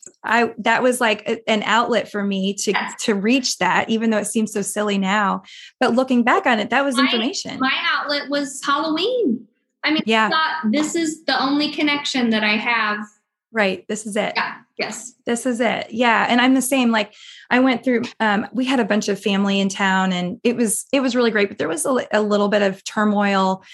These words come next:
Speaker 1: and I was feeling really heavy and kind of drained. And I went and picked up a deck of cards and instantly I felt what you were talking about. I was like, "Zing." And I was like,
Speaker 2: Yeah.
Speaker 1: "Oh, yeah, I just need to do some
Speaker 2: Yeah.
Speaker 1: things that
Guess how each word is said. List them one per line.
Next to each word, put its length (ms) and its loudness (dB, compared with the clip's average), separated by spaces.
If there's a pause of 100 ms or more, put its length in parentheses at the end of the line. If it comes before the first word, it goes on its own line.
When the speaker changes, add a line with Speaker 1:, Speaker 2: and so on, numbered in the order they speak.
(360)
Speaker 1:
and 180 4
I 60 4
was 200 0
feeling 460 0
really 400 0
heavy 800 0
and 160 -4
kind 180 -2
of 120 -4
drained. 680 0 (460)
And 480 0 (300)
I 100 2
went 260 0
and 100 2
picked 280 -4
up 180 0
a 80 -2
deck 220 0
of 100 -4
cards 500 2
and 120 -4 (240)
instantly 880 -2 (260)
I 120 2
felt 340 0
what 100 -2
you 60 0
were 80 -2
talking 240 0
about. 60 0
I 20 -2
was 120 -6
like, 220 -6
"Zing." 480 0
And 80 0
I 60 2
was 100 -2
like, 180 -6
Speaker 2:
Yeah. 160 0
Speaker 1:
"Oh, 220 -4 (1400)
yeah, 300 2 (160)
I 60 0
just 240 -2
need 140 4
to 80 2
do 400 2
some 240 0
Speaker 2:
Yeah. 160 0
Speaker 1:
things 300 0
that 220 -6